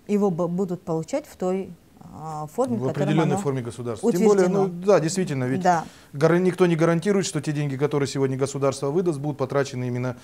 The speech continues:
Speaker 2: на витамины для ребёнка. Кто-то потратит их на свои ж-, нужды, естественно.
Speaker 1: Да.
Speaker 2: Вот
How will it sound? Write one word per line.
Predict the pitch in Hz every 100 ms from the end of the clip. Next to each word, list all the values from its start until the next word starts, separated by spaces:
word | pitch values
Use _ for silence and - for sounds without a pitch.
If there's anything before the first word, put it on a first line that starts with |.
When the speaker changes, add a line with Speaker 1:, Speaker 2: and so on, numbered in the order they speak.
| - -
Speaker 2:
на | 135
витамины | 135 135 139 139 135
для | 127 131
ребёнка. | 131 123 107 107
Кто-то | 87 143
потратит | 117 117 120 110
их | 110
на | 107
свои | - 107
ж-, | 101
нужды, | 101 101 107 120 107 90
естественно. | 92 - 92 - 90 87 - - 175
Speaker 1:
Да. | 185
Speaker 2:
Вот | 175 165